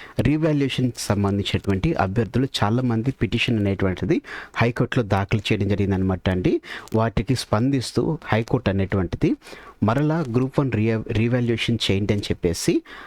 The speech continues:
హైకోర్టు అనేటువంటిది ఆదేశాలు ఇవ్వడం జరిగిందనమాట అండి.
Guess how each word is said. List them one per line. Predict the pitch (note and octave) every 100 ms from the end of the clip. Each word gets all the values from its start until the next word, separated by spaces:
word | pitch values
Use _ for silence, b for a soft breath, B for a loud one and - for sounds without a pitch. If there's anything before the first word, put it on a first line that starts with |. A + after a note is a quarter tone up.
| B -
హైకోర్టు | A#2+ C3 D3+ C3+
అనేటువంటిది | A2 G2 F#2+ F2+ C3 -
ఆదేశాలు | G2 A2+ A#2+ A2+
ఇవ్వడం | G2 G2 G2
జరిగిందనమాట | F#2+ F#2+ F#2 F#2+ F#2 F2+
అండి. | F2+ F#3+